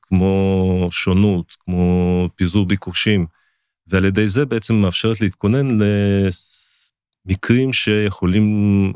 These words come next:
להתממש בנקודות קיצון.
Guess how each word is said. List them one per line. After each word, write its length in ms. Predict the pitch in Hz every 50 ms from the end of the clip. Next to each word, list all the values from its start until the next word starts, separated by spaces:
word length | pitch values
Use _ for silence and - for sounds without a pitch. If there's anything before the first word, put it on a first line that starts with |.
| - _ -
להתממש 680 | 92 95 95 95 90 - 95 95 95 101 110 107 107
בנקודות 1000 | 92 87 92 90 90 90 90 90 87 87 87 87 87 92 95 - - 87 101 98
קיצון. 360 | - - 98 - - 87 82